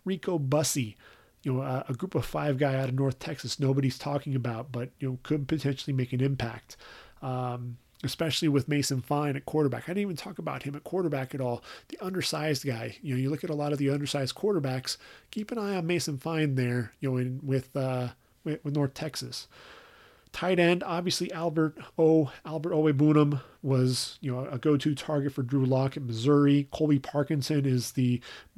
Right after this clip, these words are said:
uh, huge tight end there for Stanford.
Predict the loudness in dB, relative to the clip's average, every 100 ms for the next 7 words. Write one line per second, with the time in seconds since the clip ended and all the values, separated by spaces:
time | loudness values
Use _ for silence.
0 | -12 -10 -10 -12 -12 -2 2 4 4 2
1 | -4 -4 0 2 4 4 4 2 0 -2
2 | 0 0 2 4 4